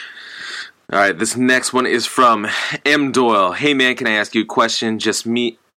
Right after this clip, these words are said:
uh, is it just me, or does it seem pretty obvious that Scale Burns and Steel meme's secret identity is actually Papa Fader?"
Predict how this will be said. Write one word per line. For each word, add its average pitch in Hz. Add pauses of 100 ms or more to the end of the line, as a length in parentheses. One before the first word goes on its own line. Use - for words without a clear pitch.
uh, 98 (120)
is 123
it 175
just 135
me, 113
or 98
does 98
it 98
seem 120
pretty 139
obvious 90
that -
Scale 113
Burns 95
and 82
Steel 92 (600)
meme's 92 (160)
secret - (140)
identity 95
is 90
actually 87 (480)
Papa 78
Fader?" -